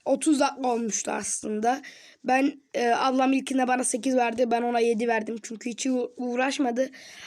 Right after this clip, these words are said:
Ama, e, çabalaması bile yeter. Çünkü ilk oynayışı bir de. İkinci de daha güzel oldu bence. Bu yüzden ona ikinci de sekiz verdim. O da bana dokuz verdi. Büyük yapıyoruz değil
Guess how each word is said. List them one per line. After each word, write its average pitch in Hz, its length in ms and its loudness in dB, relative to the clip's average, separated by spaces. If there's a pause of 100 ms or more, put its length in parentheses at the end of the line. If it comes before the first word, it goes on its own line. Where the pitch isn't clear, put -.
Ama, 302 340 4 (520)
e, 240 300 2
çabalaması 277 720 2
bile 254 120 4
yeter. 220 300 0
Çünkü - 280 -6
ilk - 260 -4
oynayışı 214 460 -4
bir 214 80 -4
de. 240 160 0 (440)
İkinci 277 420 2
de 262 140 2
daha 240 180 4
güzel 240 220 2
oldu 208 300 0
bence. 202 400 -2 (320)
Bu 233 180 -2
yüzden 247 400 -2
ona 233 320 -4 (360)
ikinci 214 420 -4
de 262 200 0 (240)
sekiz 240 440 -6
verdim. 226 360 0 (120)
O - 40 -10
da 208 120 -4
bana 214 240 -6
dokuz 208 320 -10
verdi. - 280 -14 (2750)
Büyük 302 300 6
yapıyoruz 233 500 2
değil 480 180 -2